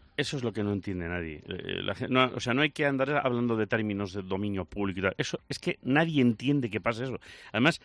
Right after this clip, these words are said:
pregunto yo, ¿será de la gloria electoral que se va a llevar la Diputación por hacer esto? Si es que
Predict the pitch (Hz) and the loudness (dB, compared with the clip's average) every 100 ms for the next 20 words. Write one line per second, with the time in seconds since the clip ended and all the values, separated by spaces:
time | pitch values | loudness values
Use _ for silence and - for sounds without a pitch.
0 | _ - 120 156 131 104 78 78 _ _ | _ 6 8 8 6 2 2 -4 _ _
1 | - - 123 180 185 180 165 156 156 180 | -6 4 8 8 8 6 8 8 10 10
2 | 170 175 170 160 156 147 123 143 185 202 | 10 8 8 8 8 6 8 8 10 8
3 | 143 - 123 156 165 151 143 131 123 123 | 4 4 6 8 8 10 8 10 8 8
4 | 117 127 117 107 175 214 220 - 117 117 | 4 4 4 6 4 4 -2 4 6 8
5 | 117 135 147 98 92 110 - 151 | 6 2 0 -4 -4 -4 2 0